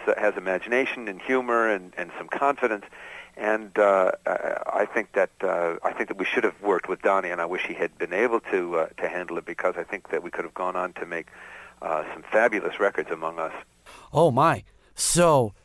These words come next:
Speaker 2: Peter is both loving and damning in his assessment of Don Kirshner. They did have musical skills. They simply wanted to play on their own records, even if it was just the B-side of singles.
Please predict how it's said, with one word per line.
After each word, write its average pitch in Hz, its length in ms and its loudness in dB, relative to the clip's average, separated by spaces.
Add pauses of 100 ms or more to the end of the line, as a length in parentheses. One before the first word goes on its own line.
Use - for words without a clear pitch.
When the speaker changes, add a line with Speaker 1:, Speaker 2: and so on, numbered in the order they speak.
(140)
Speaker 2:
Peter 220 380 6
is 151 200 4
both 147 260 6
loving 185 560 6
and 170 400 4
damning 160 540 6
in 127 80 4
his 127 160 2
assessment 143 500 2
of 113 80 0
Don 135 260 4
Kirshner. 131 540 0 (480)
They 156 180 6
did 220 580 6
have 156 260 4
musical 135 460 2
skills. 131 520 0 (320)
They 147 160 6
simply 214 480 4
wanted 196 260 4
to 185 80 -2
play 170 220 4
on 156 140 6
their 151 160 6
own 143 120 6
records, 135 400 2 (380)
even 269 300 6
if 226 100 4
it 208 60 -2
was 165 200 4
just 185 280 4
the 165 100 6
B-side 170 640 6
of 139 80 2
singles. 139 640 4